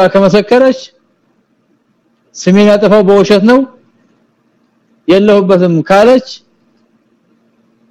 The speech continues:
በአምስተኛው ምን ትላለች? أن غضب الله عليها إن كان صادقا። እውነት ይሄ ሰው ስሜን በማጥፋት እውነተኛ ከሆነ አላህ ከዝነቱ ያርቀኝ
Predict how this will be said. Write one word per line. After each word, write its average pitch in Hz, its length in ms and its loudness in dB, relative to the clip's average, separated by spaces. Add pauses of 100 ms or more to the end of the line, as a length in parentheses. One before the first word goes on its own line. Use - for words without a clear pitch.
(280)
በአምስተኛው 180 540 -2
ምን 196 100 -2
ትላለች? 233 400 0 (400)
أن 170 280 -4
غضب 156 380 0
الله 156 320 0
عليها 170 360 2
إن 165 140 -4
كان 165 260 -2
صادقا። 120 440 -6 (260)
እውነት 160 320 -2
ይሄ 175 140 2 (120)
ሰው 135 220 -6
ስሜን 160 340 -6
በማጥፋት 180 480 -2
እውነተኛ 160 460 -2
ከሆነ 214 320 0 (640)
አላህ 160 260 2
ከዝነቱ 143 380 -2
ያርቀኝ 117 440 0